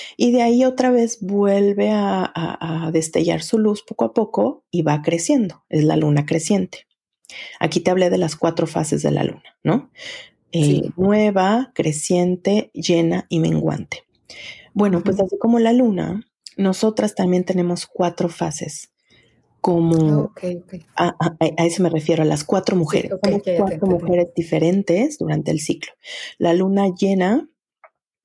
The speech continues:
Speaker 1: eh, en nosotras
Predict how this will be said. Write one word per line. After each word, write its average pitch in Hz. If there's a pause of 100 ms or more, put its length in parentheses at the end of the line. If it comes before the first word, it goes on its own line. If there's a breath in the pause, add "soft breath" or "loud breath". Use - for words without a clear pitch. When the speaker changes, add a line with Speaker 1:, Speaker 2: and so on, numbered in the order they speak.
(460 loud breath)
Speaker 1:
eh, 165
en 170
nosotras 165